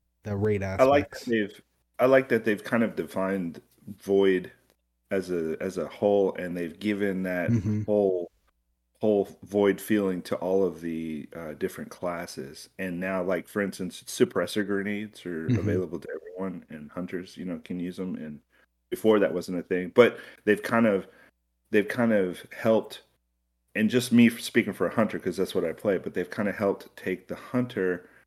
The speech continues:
Speaker 2: and allow him to be even more supportive.
Speaker 1: Mm-hmm.
Speaker 2: Um,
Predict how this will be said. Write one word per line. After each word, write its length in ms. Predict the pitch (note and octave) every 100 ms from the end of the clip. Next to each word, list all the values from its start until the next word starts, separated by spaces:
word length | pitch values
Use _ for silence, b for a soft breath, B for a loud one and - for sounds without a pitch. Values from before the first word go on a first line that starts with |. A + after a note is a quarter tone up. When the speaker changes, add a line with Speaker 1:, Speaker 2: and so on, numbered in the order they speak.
| _ -
Speaker 2:
and 100 | F#2+
allow 380 | F2+ F#2 F#2+ G2
him 260 | G2+ F2+ E2+
to 120 | -
be 320 | D2+ F2 -
even 280 | G2 E2+ E2
more 320 | F2 G#2+ G2+
supportive. 580 | F#2+ D#2 - C#2+ A1 - _ _ _ _ -
Speaker 1:
Mm-hmm. 340 | A2+ G2+ G#2 F#2+ _ - F2 E2
Speaker 2:
Um, 120 | D2